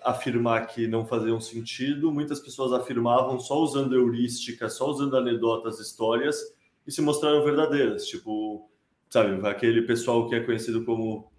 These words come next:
tóxico no Twitter se mostrou correto na leitura de F T X e de Terra Luna.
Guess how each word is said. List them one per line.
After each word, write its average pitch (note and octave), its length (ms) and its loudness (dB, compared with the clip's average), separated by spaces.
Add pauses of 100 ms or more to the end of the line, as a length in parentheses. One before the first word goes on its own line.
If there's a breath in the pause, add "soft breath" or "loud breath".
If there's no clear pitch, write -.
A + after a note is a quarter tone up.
tóxico A#2 520 0
no A2 120 -4
Twitter B2+ 520 -2
se D3+ 140 -4
mostrou D3+ 360 -2
correto D3 460 4
na D3 120 0
leitura A#2 440 0
de A2+ 180 -2
F - 180 -4
T A#2 100 -4
X B2+ 420 -6
e D3+ 80 0
de C#3+ 200 -8
Terra C#3+ 280 -2
Luna. B2+ 400 -4